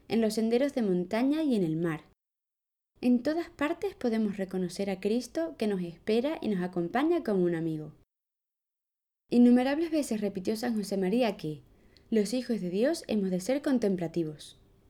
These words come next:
Personas que en medio del fragor de la muchedumbre sabemos encontrar el silencio del alma en coloquio permanente con el Señor, y mirarle como se mira a un padre,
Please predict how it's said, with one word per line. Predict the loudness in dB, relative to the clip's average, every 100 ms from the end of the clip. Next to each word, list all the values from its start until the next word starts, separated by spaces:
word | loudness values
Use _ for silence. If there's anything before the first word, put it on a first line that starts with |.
| _ -20 _ 0
Personas | 2 2 0 0
que | 0 0
en | 2
medio | 2 2
del | 0
fragor | 0 -2 0 0
de | 2 2
la |
muchedumbre | 0 0 -2 0 0 0 -4 -12 _ -6
sabemos | 0 4 4 4
encontrar | 4 2 2 2
el | 0
silencio | -2 0 0 0 -2
del | 0
alma | 0 0 0 -2
en | -2 0
coloquio | 0 0 -2 -4
permanente | -2 0 0 0 -2 -2
con | 0
el | -2
Señor, | -2 -4 -4 -6 -12 _ _ _ _ _ _ -16 0
y | 4
mirarle | 6 4 2 0 -2
como | -2 -2 0
se | 0
mira | 2 2
a |
un | 0 0
padre, | 0 0 -2